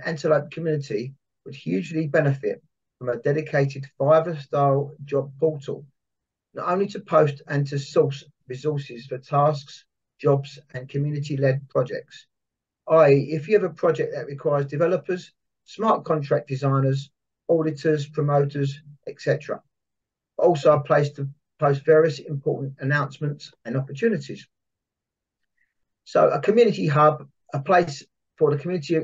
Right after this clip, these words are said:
engagement and feedback, all at no cost to the community. So there we are with that. Um, so I teamed up with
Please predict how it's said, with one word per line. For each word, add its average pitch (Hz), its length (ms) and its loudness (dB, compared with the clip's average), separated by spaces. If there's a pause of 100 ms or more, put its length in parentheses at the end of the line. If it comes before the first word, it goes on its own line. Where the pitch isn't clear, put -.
engagement 143 580 2
and 139 160 -4
feedback, - 460 -4 (720)
all 175 220 4
at 165 100 -4
no 151 180 2
cost 139 380 -2 (220)
to 131 100 -8
the 120 80 -8
community. 110 540 -10 (1600)
So - 180 -4
there 151 180 4
we 143 120 4
are 135 120 6
with 127 120 2
that. 117 200 0 (1000)
Um, 156 460 0 (600)
so - 400 4 (180)
I 147 120 4
teamed 240 320 2
up - 160 4
with 170 180 -2